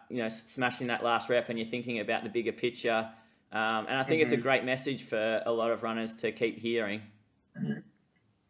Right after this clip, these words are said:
Speaker 2: Yeah, for sure. Coach Schwartz, uh, definitely has, as I've said before, he's read every single running training book there is, and he's been able to adapt his training from there.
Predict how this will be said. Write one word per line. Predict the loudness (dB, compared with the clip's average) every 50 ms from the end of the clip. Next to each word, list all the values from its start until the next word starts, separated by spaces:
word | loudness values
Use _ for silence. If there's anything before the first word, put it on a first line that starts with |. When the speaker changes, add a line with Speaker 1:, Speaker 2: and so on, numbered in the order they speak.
| _ _ _
Speaker 2:
Yeah, | 2 4 6 6 6
for | 4 0 -4
sure. | -2 2 2 2 2 2 0 -4 -10 -18 -20 -20 -20 -20 -20 _ _ _
Coach | -2 -2 0 0
Schwartz, | -2 -4 -2 0 0 2 0 0 -2 -6 -10 -14 -14 -14 -6 2
uh, | 6 6 8 8 10 10 10 10 10 8 8 6 4 2 -2 4
definitely | 6 8 8 8 4 -2 -4 -2 0 2 2 2 2 2 4
has, | 6 6 6 6 4 0 -6 -14 -20 -20 _ _ _ _ _ _ _ _ -4 0
as | 2 2 2
I've | 2 -2 0
said | 2 0 2 2
before, | -2 -6 -6 -2 0 2 2 4 4 2 2 0 -2 -6 -12 _ _ _ _ _ _ _ _ _ _ _ _
he's | _ _ -6 -6 -4 -2
read | 6 8 10 10 10 8 6 4
every | 2 2 2 0 -2 -2
single | -2 -4 -2 0 2 2 4 4 4 4 2 0 -2 -6 -10 -6
running | 2 6 6 6 6 4 0 -2 -4
training | -4 -2 -2 0 0 0 -2 -2
book | -2 -2 -4 -2 -2
there | -2 -2 0
is, | 0 0 -2 -4 -6
and | -6 -6
he's | -6 -4
been | -2 0 2
able | 2 2 0 -2
to | -2 0 0
adapt | 0 0 2 4 6 6 6 4 0 -4
his | -8 -6
training | -2 0 0 0 0 -2
from | -4 -2 -2 -2 2
there. | 4 6 6 6 6 4 2